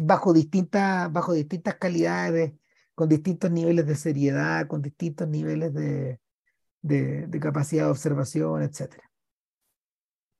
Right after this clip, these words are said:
El... Sin embargo, sin embargo,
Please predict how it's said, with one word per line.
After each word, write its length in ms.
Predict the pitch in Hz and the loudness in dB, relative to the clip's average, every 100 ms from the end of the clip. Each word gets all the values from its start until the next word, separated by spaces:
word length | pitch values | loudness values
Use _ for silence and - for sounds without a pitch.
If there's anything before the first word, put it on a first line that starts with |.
| - | 4
El... 720 | 151 143 139 135 131 123 120 _ _ _ _ _ _ _ _ _ _ _ _ _ _ _ _ _ _ _ _ _ _ _ | 8 10 10 8 6 2 -2 _ _ _ _ _ _ _ _ _ _ _ _ _ _ _ _ _ _ _ _ _ _ _
Sin 220 | - 202 | -4 2
embargo, 640 | 175 165 254 240 156 180 - _ | 2 4 4 2 2 -2 -4 _
sin 220 | - 190 | -6 -4
embargo, 680 | 165 160 202 202 240 262 - | -2 0 0 2 0 -2 -6